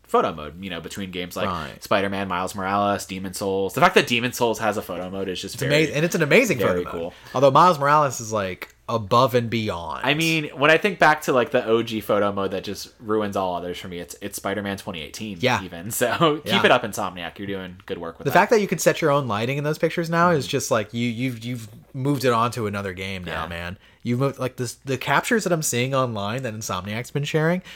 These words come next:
Speaker 2: I'm just like, "What the fu-, is that from the movie?
Speaker 1: <laughs>
Speaker 2: What the fuck?"
Speaker 1: This is insane.
Speaker 2: It's insanely good.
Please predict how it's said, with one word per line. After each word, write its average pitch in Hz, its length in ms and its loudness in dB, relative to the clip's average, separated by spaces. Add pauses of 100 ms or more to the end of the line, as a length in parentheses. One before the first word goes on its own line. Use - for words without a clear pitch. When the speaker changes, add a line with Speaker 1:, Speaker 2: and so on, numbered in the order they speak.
(140)
Speaker 2:
I'm 113 100 -8
just 120 140 -2
like, 120 120 2
"What 117 200 0
the 240 60 2
fu-, - 200 -10
is 127 100 -4
that 175 140 4
from 277 100 -2
the 240 60 6
movie? 170 540 4
Speaker 1:
<laughs> 156 200 -4 (560)
Speaker 2:
What 196 100 -6
the - 100 4
fuck?" 190 420 4
Speaker 1:
This - 160 -4
is 165 140 -4
insane. 120 640 -4
Speaker 2:
It's 185 140 2
insanely 202 420 0
good. 123 260 2